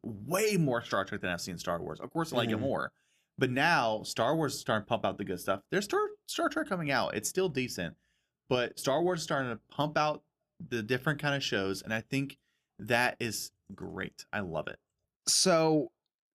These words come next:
Speaker 2: I did just get a reminder in chat from Mike, who said, "Not everything. Book of Boba Fett sucks."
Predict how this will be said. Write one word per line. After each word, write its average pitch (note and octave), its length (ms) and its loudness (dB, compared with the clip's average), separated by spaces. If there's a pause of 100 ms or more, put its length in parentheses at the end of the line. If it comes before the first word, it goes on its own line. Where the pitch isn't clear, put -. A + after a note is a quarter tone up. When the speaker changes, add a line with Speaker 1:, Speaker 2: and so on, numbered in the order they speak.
(120)
Speaker 2:
I E3+ 120 6
did D3+ 240 4
just C3+ 140 2
get C#3 100 4
a C3 40 4
reminder G2 440 0
in E2+ 80 -6
chat G#2 380 -10 (720)
from G#2 440 -2
Mike, G2 540 -4 (200)
who A#2 100 -6
said, G2+ 600 -2 (480)
"Not C#3+ 240 2
everything. E3 480 0 (760)
Book C#3 140 0
of C#3 80 0
Boba A2+ 260 2
Fett - 200 -10
sucks." - 480 -6